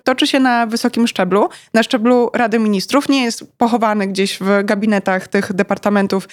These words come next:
w ramach jednego ministerstwa i trochę ukryty przed opinią publiczną, przed resztą rządu, tylko jest właśnie dialogiem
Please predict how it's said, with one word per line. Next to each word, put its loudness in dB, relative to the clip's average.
w -6
ramach 0
jednego 0
ministerstwa -2
i -2
trochę 0
ukryty 0
przed 0
opinią 2
publiczną, 0
przed -2
resztą 2
rządu, 0
tylko 2
jest 0
właśnie 2
dialogiem 2